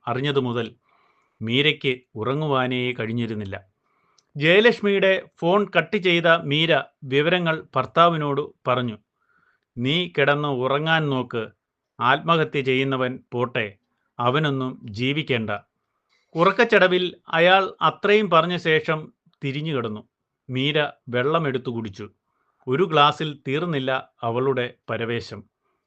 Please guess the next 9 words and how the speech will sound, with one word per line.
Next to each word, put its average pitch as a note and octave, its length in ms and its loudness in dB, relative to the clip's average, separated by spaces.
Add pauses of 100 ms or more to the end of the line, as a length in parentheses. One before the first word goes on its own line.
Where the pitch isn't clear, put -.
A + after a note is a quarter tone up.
(100)
വീണ്ടും C#3 600 -2
കുടിച്ചു. A2 460 -8 (580)
"ലൈറ്റ് G3 560 2 (120)
ഓഫ് F3 280 2
ചെയ്യ്," C#3 400 -2 (360)
ഭർത്താവിൻ്റെ C3+ 840 0 (100)
ആജ്ഞ C#3+ 320 0
കേട്ട് B2 340 -2 (220)
അവൾ C3 340 -2